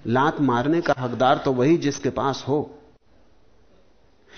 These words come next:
इस विफलता को नहीं कह रहा हूं हारना, कि होना तो चाहते थे राष्ट्रपति, न हो पाए,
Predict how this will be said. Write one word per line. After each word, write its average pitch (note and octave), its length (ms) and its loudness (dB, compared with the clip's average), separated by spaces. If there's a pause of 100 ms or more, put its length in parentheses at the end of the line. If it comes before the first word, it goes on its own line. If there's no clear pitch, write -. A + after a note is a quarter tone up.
(400)
इस C#4+ 240 2
विफलता A#3 580 6
को B3+ 160 4
नहीं D#4 180 8
कह B3+ 200 4
रहा A3+ 120 8
हूं F3+ 280 6
हारना, C3 560 0 (1120)
कि C#3+ 60 -2
होना D#3 320 0
तो E3 120 -2
चाहते E3 380 -2
थे D3 140 -2
राष्ट्रपति, D#3+ 840 -2
न - 20 -2
हो C#3+ 180 0
पाए, C3 500 0